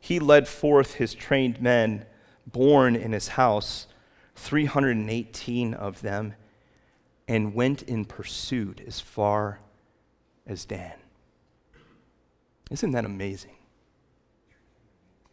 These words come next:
Abram's immediate response is to go in pursuit.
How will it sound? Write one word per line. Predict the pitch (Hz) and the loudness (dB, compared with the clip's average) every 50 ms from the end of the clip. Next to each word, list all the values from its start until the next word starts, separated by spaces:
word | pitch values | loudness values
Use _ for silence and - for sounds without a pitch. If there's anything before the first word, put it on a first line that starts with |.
| _ _ _ _ _ _ _ _ _ _ _ _ | _ _ _ _ _ _ _ _ _ _ _ _
Abram's | - 180 233 208 226 226 190 175 156 143 139 135 - - - - - - _ _ _ _ _ _ _ _ _ _ _ _ _ _ _ _ _ _ _ _ - | 0 0 0 2 4 4 4 4 4 0 -2 -4 -6 -8 -10 -10 -12 -16 _ _ _ _ _ _ _ _ _ _ _ _ _ _ _ _ _ _ _ _ -2
immediate | 151 151 147 151 175 226 269 311 269 262 - - | 0 0 2 2 2 2 2 2 2 0 0 -2
response | 170 160 - - - - - - - 143 135 113 98 - - - - - - - - - - _ _ _ _ _ _ _ _ _ _ _ _ _ _ _ _ _ _ _ _ _ _ _ _ _ _ _ _ _ _ _ - | -4 -8 -8 -8 -8 -10 -10 -8 -8 -8 -8 -10 -12 -12 -10 -10 -8 -8 -8 -10 -12 -14 -18 _ _ _ _ _ _ _ _ _ _ _ _ _ _ _ _ _ _ _ _ _ _ _ _ _ _ _ _ _ _ _ -8
is | 170 - | -6 -4
to | - 170 | -2 4
go | - - 208 247 269 | 6 8 8 8 6
in | 254 | 2
pursuit. | - - 180 - - - - 104 - - - - - - - | -2 -6 -8 -10 -10 -10 -10 -12 -12 -14 -16 -16 -16 -16 -16